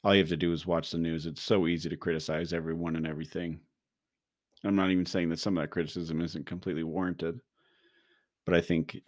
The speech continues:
with that, it's also important to understand some of the blessings that we have, you know, and that's not to say that anybody who's not an American is suffering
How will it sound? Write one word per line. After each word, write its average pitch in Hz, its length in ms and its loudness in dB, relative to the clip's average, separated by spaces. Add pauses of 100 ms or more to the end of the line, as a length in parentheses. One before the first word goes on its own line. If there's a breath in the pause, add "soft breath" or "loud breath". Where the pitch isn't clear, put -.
(180)
with 98 520 4 (920)
that, 90 560 4 (440)
it's 95 160 0
also 92 260 4
important 90 420 -2
to 80 80 -2
understand 85 800 -2 (300)
some 95 300 -4
of 80 60 -2
the 82 80 -2
blessings 90 560 0
that 78 100 -2
we 82 120 -4
have, 80 360 -6 (1200)
you 95 100 0
know, 87 100 2
and 87 100 2
that's 87 220 0
not 82 300 -2 (1400)
to 95 100 2
say 87 200 4
that 76 200 2
anybody 80 420 2
who's 82 300 -4
not 80 200 0
an 60 60 -4
American 76 640 -2
is 71 160 -6
suffering 53 640 -4